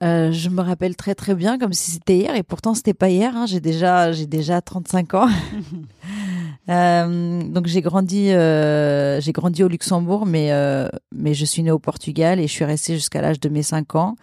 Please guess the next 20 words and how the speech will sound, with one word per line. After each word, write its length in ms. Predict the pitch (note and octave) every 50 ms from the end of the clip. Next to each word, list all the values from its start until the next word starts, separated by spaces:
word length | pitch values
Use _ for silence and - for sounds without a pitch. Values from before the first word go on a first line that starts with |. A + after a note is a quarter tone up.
| - - - - - - - - _ _ _ _ -
Je, 420 | D#3 D3 D3+ D#3+ D#3+ D#3+ D#3+ D#3+
j'habitais 460 | D3+ D3+ E3+ D#3 D#3 F3 - - - G3
chez 160 | - - F#3+
mes 120 | F3 E3+
grands-parents, 600 | D3 D#3 E3+ E3+ D#3 F#3+ E3+ D#3+ E3+ F#3 F#3+ G3
mais 360 | F#3 E3 D#3 D3+ D3 C#3+ C#3 B2
mes 120 | D3+ D3+
parents 320 | - - D#3+ D3+ D#3+ E3+ E3
travaillaient 460 | - - - D#3+ D3 D#3+ D#3 D#3 D#3
beaucoup, 500 | C#3 D3+ E3 D3 - - - E3+ F#3 F#3+
notamment 460 | F#3 D#3+ C#3 - - D3+ D#3 D#3+ D#3
à 80 | D#3 D#3
l'étranger. 640 | D3+ D3 - - - D#3+ D3 C#3 D3+ D#3 F3 A#3 - _ - - - - - - - - _ _ _
Et 80 | - D#3
moi, 220 | D#3 D#3 E3+ F#3
je, 560 | F3 D#3 E3 D#3 D#3 D#3 D3 D3 C#3 B2+ A#2+ B2+
je 180 | D3 C#3 D#3+
jouais 260 | D3+ D3 D3 D3+ F#3 F#3
avec, 340 | F3+ D3+ D3 C#3 - -
euh, 320 | C#3 B2 A#2+ - G1+ G1+